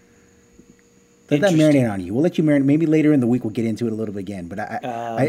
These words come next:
Speaker 1: this feels like a twenty nineteen Cowboys
Speaker 2: Ooh, I just looked at the
Speaker 1: reincarnated.
Speaker 2: schedule for, for Josh Allen later in the season. End of Nov-, oh, uh, let's start in December. At San Fran, which could be healthy by then, versus Pittsburgh.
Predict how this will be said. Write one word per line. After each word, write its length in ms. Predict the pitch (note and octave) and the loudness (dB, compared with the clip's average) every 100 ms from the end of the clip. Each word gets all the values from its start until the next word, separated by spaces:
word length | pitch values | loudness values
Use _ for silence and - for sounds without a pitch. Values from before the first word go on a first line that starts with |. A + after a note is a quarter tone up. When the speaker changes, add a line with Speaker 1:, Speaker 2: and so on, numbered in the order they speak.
| C3 | 4
Speaker 1:
this 160 | C#3 | 2
feels 580 | - - F#3+ A3 E3 C3 | 2 0 4 6 6 4
like 160 | C3+ C3+ | 0 0
a 100 | A#2+ | -2
twenty 380 | - C#3 D3 D3 | 0 2 4 4
nineteen 580 | C3 C3 B2+ - B2 A2 | 4 2 -2 -4 -2 -2
Cowboys 520 | A#2+ A#2 G2+ F#2+ F2+ | -4 -6 -6 -8 -4
Speaker 2:
Ooh, 460 | C#3+ D3+ C#3+ B2+ | 0 2 2 2
I 100 | A#2 | 2
just 180 | A2 B2+ | 4 4
looked 240 | B2+ A2 C3 | 4 4 2
at 40 | |
the 0 | |
Speaker 1:
reincarnated. 280 | A#2+ G#2+ F#2 | 0 0 -4
Speaker 2:
schedule 580 | E2+ C3 C3 B2+ G#2+ F#2 | -4 -2 -2 -4 -6 -6
for, 320 | - G2+ F#2 | -14 -16 -16
for 160 | - G2 | -14 -12
Josh 360 | A2+ A#2 A#2 | -6 -6 -4
Allen 320 | A#2+ A#2 G2+ | -4 -4 -6
later 240 | G#2 A#2+ A#2 | -6 -4 -4
in 100 | G#2+ | -6
the 60 | |
season. 440 | G2 B2+ A#2 G2+ - - - _ - | -6 -8 -8 -10 -12 -20 -20 _ -4
End 180 | D3+ F3+ | 0 2
of 80 | E3+ | 4
Nov-, 320 | D#3+ C3+ - | 4 4 0
oh, 200 | E3 D#3+ | 2 4
uh, 40 | F3 | 6
let's 180 | G3+ | 6
start 200 | G3+ G3+ | 4 4
in 60 | D#3+ | 4
December. 480 | C#3+ - C#3 G2+ - _ _ _ _ | 2 2 2 0 -8 _ _ _ _
At 240 | D3+ F3+ - | 0 0 0
San 300 | F#3 D#3+ B2 | 4 4 2
Fran, 320 | B2 G2+ G2 - _ _ _ _ _ _ - | -2 -2 -6 -18 _ _ _ _ _ _ -12
which 160 | - | 0
could 120 | G#3+ | 2
be 120 | C#3+ B2 | 2 2
healthy 260 | A2+ A2+ | 0 -4
by 160 | F2+ F2 | -6 -6
then, 160 | E2 - _ _ _ _ | -8 -16 _ _ _ _
versus 440 | A2 D3+ F3 E3+ | 0 2 2 0
Pittsburgh. 640 | - F3 E3+ - A#2+ A2+ | 0 0 0 0 -2 -2